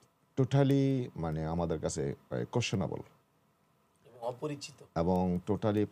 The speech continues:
Speaker 1: পু-, পুলিশের কোনো মানে অ্যাকশন নেই, তারা দাঁড়িয়ে আছে।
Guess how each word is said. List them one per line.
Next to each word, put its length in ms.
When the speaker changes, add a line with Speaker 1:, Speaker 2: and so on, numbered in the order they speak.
Speaker 1:
পু-, 120
পুলিশের 420
কোনো 420
মানে 340
অ্যাকশন 360
নেই, 320
তারা 380
দাঁড়িয়ে 360
আছে। 240